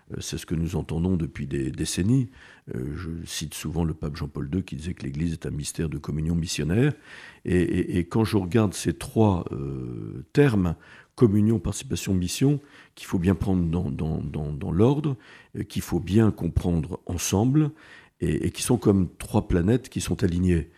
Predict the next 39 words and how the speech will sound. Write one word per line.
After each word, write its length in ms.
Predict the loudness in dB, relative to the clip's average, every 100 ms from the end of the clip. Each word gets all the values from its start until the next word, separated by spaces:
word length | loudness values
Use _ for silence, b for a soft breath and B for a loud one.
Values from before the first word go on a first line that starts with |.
| B B B
vers 340 | -8 8 8 10
la 100 | 6
mission. 380 | 4 0 -4 -8 -8
Hein, 160 | -4 0
la 140 | 2
mission, 320 | 0 -2 -4
c'est 140 | -4 -2
vraiment 260 | 2 2
le, 260 | 2 0 -4 B B _
le, 320 | -8 -6 -6
le, 420 | -6 -6 -6 -8 -10 -10
le, 240 | -10 -8 -10 -10
l'objectif 800 | -6 0 0 2 0 2 2 4
du 100 | 2
synode, 380 | -2 -4 -4 -4
c'est-à-dire, 440 | -4 -2 2 0 -2 B B B
ben, 140 | -8 -6
annoncer 420 | 2 4 4 2 2
l'Évangile, 680 | 4 2 2 4 2 0 -6 b b b -12
euh, 60 |
qui 240 | -12 0 0
est 40 |
la 80 | 2
mission 300 | -2 -4 -4
de 80 | -6
l'Église, 240 | -2 -2
parce 140 | -4 -8
que 80 |
l'Église 320 | -6 -2 0 -2
existe 400 | -2 -2 -2 -4
pour 160 | 2
évangéliser, 560 | 2 2 -2 -2 -4 -4
comme 160 | -6
disait 160 | -8 -8
encore 180 | -8 -8
une 80 | -6
fois 180 | -6
Paul 140 | -6 -6
six 380 | -2 -2 -2